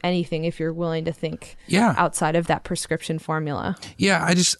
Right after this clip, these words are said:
Speaker 2: I don't know. I'm so fascinated by this. That conversation with Noah, I feel like, is just a microcosm of what all of us who are trying to do our own thing and make money at the same time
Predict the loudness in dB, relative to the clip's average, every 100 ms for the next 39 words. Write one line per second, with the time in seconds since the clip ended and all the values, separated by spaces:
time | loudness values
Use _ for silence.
0 | -6 -6 0 4 6 6 4 4 4 2
1 | 2 2 2 2 2 2 4 4 4 4
2 | 6 4 0 0 2 2 2 0 2 2
3 | 2 2 0 2 2 4 4 4 2 0
4 | 2 2 2 -2 -2 -2 -4 0 4 4
5 | 4 2 2 2 4 4 4 4 4 4
6 | 2 0 -6 -16 -18 -18 -20 -8 0 2
7 | 0 0 4 6 6 4 2 2 0 0
8 | 2 2 2 2 4 4 4 2 2 2
9 | 4 2 -2 -8 -10 -6 0 4 6 6
10 | 4 4 2 2 4 4 4 2 -2 -10
11 | -8 0 2 4 2 2 2 0 0 2
12 | 2 2 4 4 2